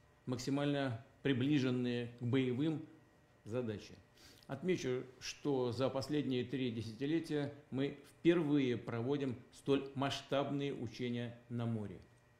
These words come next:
Они одновременно пройдут в акваториях Тихого и Северного Ледовитого океанов, Средиземного,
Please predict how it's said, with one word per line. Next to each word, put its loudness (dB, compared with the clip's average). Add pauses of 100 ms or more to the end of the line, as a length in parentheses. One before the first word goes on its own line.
(460)
Они -2
одновременно 0
пройдут -2 (160)
в -6
акваториях -2 (340)
Тихого -2
и -2
Северного 0
Ледовитого -2
океанов, -6 (680)
Средиземного, 0